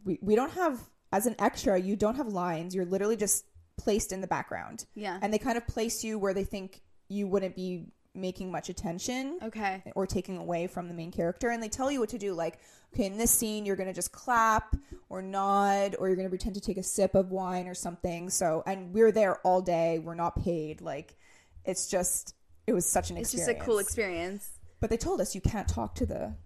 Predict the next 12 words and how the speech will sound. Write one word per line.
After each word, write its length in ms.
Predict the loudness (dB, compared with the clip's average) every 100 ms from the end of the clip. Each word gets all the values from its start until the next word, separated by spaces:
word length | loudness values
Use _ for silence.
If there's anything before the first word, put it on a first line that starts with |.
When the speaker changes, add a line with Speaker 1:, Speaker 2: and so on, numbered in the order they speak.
| -14 -12 -2
Speaker 1:
celebrities. 680 | 2 2 2 -4 -4 -4 -6 -8 -10 -10 -10 -10 -6
You're 60 |
not 140 | -4 -2
allowed. 380 | 0 -2 -4 -12 -16 -16 -18
So 140 | -12 -8
Speaker 2:
Okay. 200 | -6 -6 -10 -20 -20 _ _
Speaker 1:
no 180 | -2 0
one 120 | 0
is 100 | 0
talking 340 | 2 2 2 -4
to 80 | -4
them. 380 | -2 -2 -4